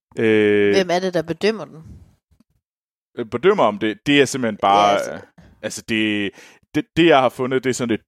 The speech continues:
Speaker 1: buzz meter, øh, på Var-, på Variety, hvor de nævnte dem, der var, blev talt mest om, og hvem mest positivt om, og hvem der blev talt mest negativt om. Og dem, der blev talt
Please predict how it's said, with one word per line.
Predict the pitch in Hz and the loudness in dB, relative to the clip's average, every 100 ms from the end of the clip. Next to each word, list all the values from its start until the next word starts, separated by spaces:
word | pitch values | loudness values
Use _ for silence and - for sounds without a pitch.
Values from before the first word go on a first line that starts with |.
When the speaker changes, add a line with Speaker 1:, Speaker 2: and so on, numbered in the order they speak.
| _ | _
Speaker 1:
buzz | 117 120 - 120 | 0 0 -2 -8
meter, | 117 117 117 107 101 - | -6 -4 0 2 2 -2
øh, | 95 92 92 - | -2 -2 -2 -6
på | - | -8
Var-, | 98 95 92 - | -2 -2 -4 -8
på | 113 | -6
Variety, | 98 98 90 98 - | -2 0 2 2 0
hvor | 98 95 | -4 -4
de | 101 | -2
nævnte | 98 104 117 - | -2 -2 -2 -2
dem, | 104 | 0
der | 104 | 2
var, | 95 92 - - - _ _ | 2 0 -4 -14 -20 _ _
blev | 117 107 | -6 -2
talt | 107 92 143 | -2 -2 -2
mest | 143 95 - | -2 0 0
om, | 107 | 0
og | 95 | 0
hvem | 104 101 101 _ - | -2 -2 -6 _ -8
mest | 139 135 - | -4 -2 -4
positivt | - 135 127 - 107 | -8 -8 -8 -10 -2
om, | 107 104 | 0 0
og | - | 0
hvem | 107 104 | 0 0
der | |
blev | 87 95 | -6 -6
talt | - 92 90 - - - - | -2 0 -2 -8 -18 -20 -4
mest | 120 107 123 | -2 -2 -2
negativt | 117 117 - 87 | -2 -2 -6 -8
om. | 82 - | -8 -8
Og | - | -4
dem, | 120 | 0
der | 143 | 0
blev | 117 110 104 - | 2 2 0 -2
talt | - 110 101 - | 0 2 0 -4